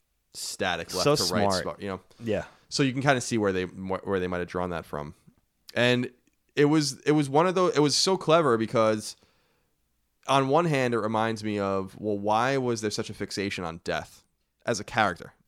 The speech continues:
Speaker 1: like a Grim Reaper kinda
Speaker 2: There really
Speaker 1: character?
Speaker 2: was.
Speaker 1: But why also,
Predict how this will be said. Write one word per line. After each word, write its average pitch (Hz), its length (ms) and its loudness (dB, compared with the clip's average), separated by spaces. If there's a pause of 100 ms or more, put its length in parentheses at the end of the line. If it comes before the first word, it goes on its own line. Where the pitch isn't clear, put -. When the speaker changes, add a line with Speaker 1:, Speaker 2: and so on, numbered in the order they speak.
(320)
Speaker 1:
like 95 100 -6
a 90 60 -8
Grim 95 180 -4
Reaper 98 220 -6
kinda 78 160 -8
Speaker 2:
There 113 100 -2
really 226 220 0
Speaker 1:
character? 95 80 -6
Speaker 2:
was. - 420 -2 (220)
Speaker 1:
But 123 100 2
why 127 320 8
also, 117 800 4